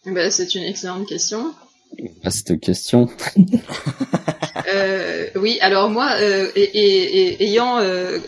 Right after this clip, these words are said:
Speaker 1: commencé, déjà commencé par là dans des réflexions précédentes, j'ai demandé au dictionnaire.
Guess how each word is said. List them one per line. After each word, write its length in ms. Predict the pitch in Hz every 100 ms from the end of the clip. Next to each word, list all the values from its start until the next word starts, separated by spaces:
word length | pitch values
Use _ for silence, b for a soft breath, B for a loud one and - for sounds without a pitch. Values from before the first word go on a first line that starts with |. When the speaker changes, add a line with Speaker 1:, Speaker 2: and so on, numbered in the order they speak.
| -
Speaker 1:
commencé, 440 | 226 226 226 -
déjà 280 | 190 214 240
commencé 420 | 240 233 - 220
par 160 | 208 214
là 140 | 214
dans 160 | 214 196
des 100 | 190
réflexions 460 | 180 202 214 - 214
précédentes, 500 | 214 220 214 262 262
j'ai 100 | 180
demandé 380 | 185 190 185
au 60 | 202
dictionnaire. 500 | 180 - 202 208